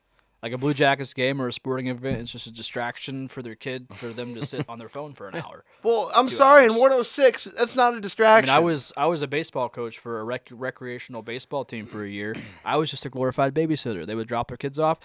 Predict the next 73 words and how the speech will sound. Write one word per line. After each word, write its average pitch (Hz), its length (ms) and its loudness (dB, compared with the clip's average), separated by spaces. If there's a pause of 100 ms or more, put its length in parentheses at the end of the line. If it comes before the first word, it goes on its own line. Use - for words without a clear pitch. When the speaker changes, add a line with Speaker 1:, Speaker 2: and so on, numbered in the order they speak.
(200)
Speaker 1:
and 143 180 -6
say, 151 440 -2
"Okay, 156 380 -2
have 151 160 -6
fun," 160 280 -2
and 131 80 -8
these 139 120 -8
kids 131 280 -6
were 123 100 -8
just 117 320 -10 (720)
shi-, - 200 -8
little 127 180 -6
shitheads. - 640 -10
Speaker 3:
Well, 143 180 4
you 156 100 0
gotta 175 200 8
go 170 140 0
torts 226 380 6
on 117 180 0
'em. - 220 -20
Speaker 1:
Oh, 135 80 4
I 151 80 6
did. 156 380 8 (180)
Speaker 3:
Good. 233 380 10
Speaker 1:
One 151 240 2
time, 170 360 6 (140)
I 131 140 4
had 151 100 8
a 127 40 0
kid 180 220 0
out 156 240 6
in 151 60 -10
the 139 100 -2
outfield 139 500 2
who 135 60 -4
had 131 120 0
a 113 40 -10
cell 165 240 0
phone, 120 360 -4
and, 117 260 -6
like, 113 240 -8
it - 80 -8
was, 143 320 0
wasn't 175 220 2
during 220 100 0
a 196 60 -6
game, 147 100 0
it 135 60 0
was 127 80 -6
during 156 160 -4
practice, 123 440 0
but 135 120 -12
we 135 80 -2
were 135 40 0
doing, 135 300 -4
like, 120 320 -4
infield, 135 380 -6
outfield 113 300 0
Speaker 3:
Please 156 200 0
Speaker 1:
drills. 143 140 4
Speaker 3:
tell 131 200 4
me 123 120 -2
you 120 100 -6
chopped 131 480 6
one 120 240 -2
at 120 240 -2
it 123 200 -6
and 113 120 -12
broke 117 240 -2
the - 80 -16
phone. 113 400 -8
Speaker 1:
Oh, 156 140 0
no! 160 300 -4